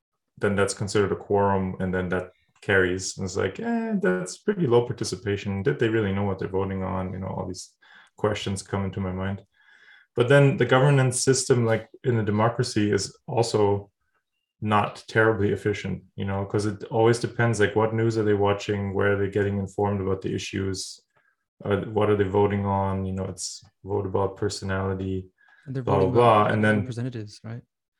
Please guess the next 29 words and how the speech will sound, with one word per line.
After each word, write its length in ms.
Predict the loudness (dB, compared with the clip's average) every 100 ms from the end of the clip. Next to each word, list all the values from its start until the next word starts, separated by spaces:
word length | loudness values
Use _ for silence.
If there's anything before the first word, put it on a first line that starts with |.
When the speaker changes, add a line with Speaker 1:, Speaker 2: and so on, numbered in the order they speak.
| _ _ _ _ 2
Speaker 1:
Yeah. 240 | 4 4
Speaker 2:
Not 100 | 2
on 100 | -2
actual 300 | -6 -8 -8
matters. 560 | -8 -8 -8 -12 -14 -20 _ _ _ _ _ -20 _ -8
Speaker 1:
Exactly. 600 | -2 4 6 6 4 6
Well, 220 | 8 8
that's 180 | 6 2
the 60 | 0
thing, 320 | 4 4 4
right? 160 | 2 0
Exact-, 400 | 0 0 0 2
yeah, 160 | 2 2
right. 280 | 2 0 0
So 120 | -2
some 180 | 2 4
Speaker 2:
Use 80 | 4
Speaker 1:
people 200 | 2 4
will 80 | 4
Speaker 2:
cases, 80 |
Speaker 1:
vote 140 | 6 4
Speaker 2:
for 60 |
Speaker 1:
on 60 | 4
Speaker 2:
example. 120 | 2
Speaker 1:
issues, 520 | 2 2 -2 -2 -8 0
right? 280 | 2 2 -2
Like, 160 | 0
oh, 420 | 4 6 6 2 0
well, 320 | 2 2